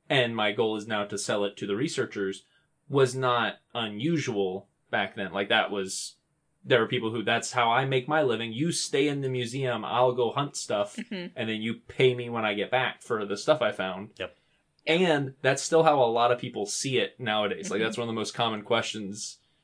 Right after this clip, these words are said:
Speaker 1: I get on tours
Speaker 2: Mm.
Speaker 1: is, "How much would these be worth
Speaker 2: Mm-hmm.
Speaker 3: Yep.
Speaker 1: if, if s-, you wanted to sell them?"
Speaker 3: If I found one.
Speaker 1: Yeah, exactly.
Speaker 2: Mm-hmm.
Speaker 1: If I
Speaker 2: Mm-hmm.
Speaker 1: found this, you know, to which I go, "I, they, we don't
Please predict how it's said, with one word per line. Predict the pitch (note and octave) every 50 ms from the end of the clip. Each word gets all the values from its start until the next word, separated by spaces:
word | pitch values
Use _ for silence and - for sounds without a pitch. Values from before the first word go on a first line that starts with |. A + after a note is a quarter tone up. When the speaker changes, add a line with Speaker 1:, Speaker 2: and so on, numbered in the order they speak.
| _ _ -
Speaker 1:
I | B2+ A#2+
get | A2+ A#2 A2
on | G2+ G2 F#2+
tours | - - D3 D3 C3 A2+ G#2 G2 G2
Speaker 2:
Mm. | G#2 G2+ G2 F#2+ F#2+
Speaker 1:
is, | F#2 - - - - _ _ _ _ _ _ _ _ -
"How | - D3 C#3+
much | C#3 C3+ C3+ C#3
would | B2+ A2+
these | B2 A#2 A2+ A2
be | A2+ G#2+ G2+
worth | G2+ A#2+ B2 - B2 - -
Speaker 2:
Mm-hmm. | - F3+ F3 E3+ E3+ - - G3 F#3 G3 G#3
Speaker 3:
Yep. | G3+ - - _ _ _ - D#3
Speaker 1:
if, | D3 C3 - - - - - - _ _ _ -
if | - C#3 B2+ B2 - - _ - F3 G3 _ _ _ _
s-, | - - - -
you | C#3 C3 B2
wanted | A#2+ A2 A#2 A2+ A2 G2
to | A2
sell | G2+ - D#3+ E3 D#3 -
them?" | - - B2+
Speaker 3:
If | B2+ G#2 F#2+ - -
I | - C3 C3 A#2+ G#2+
found | G#2+ - A2 F#2 F2 E2+ E2+
one. | F2+ E2 D#2 -
Speaker 1:
Yeah, | A#3 G3 B2+
exactly. | - - D#3+ F3 - F#3+ G3+ -
Speaker 2:
Mm-hmm. |
Speaker 1:
If | -
I | B2 D3+ F#3 F3
Speaker 2:
Mm-hmm. | -
Speaker 1:
found | - A#2+ A2 - G2
this, | - - - - - - - - _
you | - D#3 C3
know, | A#2 G#2+
to | - B2+
which | B2 A#2 - B2+
I |
go, | A#2+ A#2+ A#2 A2
"I, | A2+ G#2+
they, | G#2+ - A#2 A2 G2 - _ _ _ _ A#2 A2+
we | B2 A#2+ A2 G2 - _
don't | - A#2+ A2 G#2+ G2 F#2